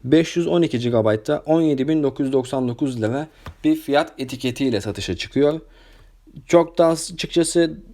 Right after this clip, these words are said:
bugüne kadar yapılmış olan inceleme sayfalarındaki, e, inceleme videolarını izlediğimde yirmi beş bin liralık telefonu açtık,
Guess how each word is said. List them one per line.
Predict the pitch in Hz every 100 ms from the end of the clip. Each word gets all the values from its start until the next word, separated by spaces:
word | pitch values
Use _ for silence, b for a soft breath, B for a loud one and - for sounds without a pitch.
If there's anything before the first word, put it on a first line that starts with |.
| - -
bugüne | 151 156 156
kadar | 156 156
yapılmış | 156 160 160 160
olan | 156
inceleme | 151 147 147 151 160
sayfalarındaki, | 156 151 147 151 151 156 151 147 160 156 b b b b _
e, | 117
inceleme | 131 123 120 127 156 170
videolarını | 143 127 123 139 143
izlediğimde | - 120 123 123 123 117 123 143 139 -
yirmi | 127 135 135 135
beş | 135 - 135
bin | 127
liralık | 123 127 135
telefonu | - 127 120 135 131
açtık, | 127 - 131 123